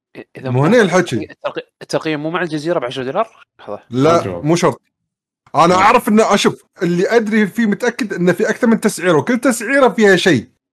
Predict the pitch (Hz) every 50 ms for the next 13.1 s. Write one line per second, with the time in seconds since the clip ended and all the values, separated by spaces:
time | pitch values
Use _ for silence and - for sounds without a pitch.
0 | _ _ - 165 190 202 196 - 214 202 - 220 233 233 226 196 214 220 - 175
1 | 170 170 226 240 - 254 233 214 - 240 220 185 151 123 113 113 - - 180 175
2 | - 180 175 - 196 208 196 190 202 202 220 214 - 226 220 220 - 208 190 160
3 | 135 113 110 110 113 117 - 190 196 196 180 - - 185 175 - 185 208 208 202
4 | 196 202 185 - - 214 190 143 117 104 - _ - _ _ _ _ _ - 143
5 | 143 - 165 185 208 202 208 214 214 208 202 202 196 190 180 175 170 170 151 131
6 | - 190 180 170 190 190 190 220 240 240 220 208 196 185 180 170 165 165 156 -
7 | 185 175 170 185 226 214 190 180 175 175 170 170 180 202 220 220 208 208 233 262
8 | 262 240 202 185 185 185 214 214 214 226 226 202 - - - 170 170 175 196 196
9 | 185 170 151 135 131 135 147 139 156 147 - 208 202 180 143 165 170 156 156 131
10 | 143 143 139 135 - - _ _ _ _ _ _ _ _ _ _ _ _ _ _
11 | _ _ _ 139 131 120 110 113 101 104 110 104 - 113 107 107 110 104 101 98
12 | 104 - 123 123 120 - - - 190 208 214 208 - 240 233 208 - 190 131 104
13 | 98 101